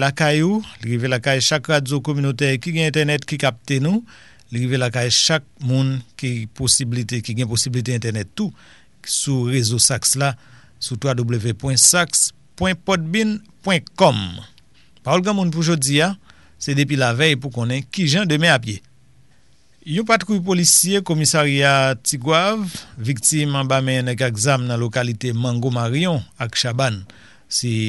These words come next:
sou zòn Tigwav, jan nou di la, se yon zòn sou wout nasyonal nimewo de a, ki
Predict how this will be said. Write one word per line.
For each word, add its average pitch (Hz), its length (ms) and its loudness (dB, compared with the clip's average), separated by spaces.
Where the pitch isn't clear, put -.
sou 110 240 -2
zòn 117 160 0
Tigwav, 113 400 0
jan 113 140 0
nou 113 100 0
di 107 140 -4
la, 147 140 2
se - 100 -8
yon 117 160 -2
zòn 143 440 0
sou 120 300 -4
wout 135 180 -4
nasyonal 123 400 -2
nimewo 117 320 0
de 110 140 -2
a, 135 60 2
ki - 80 -4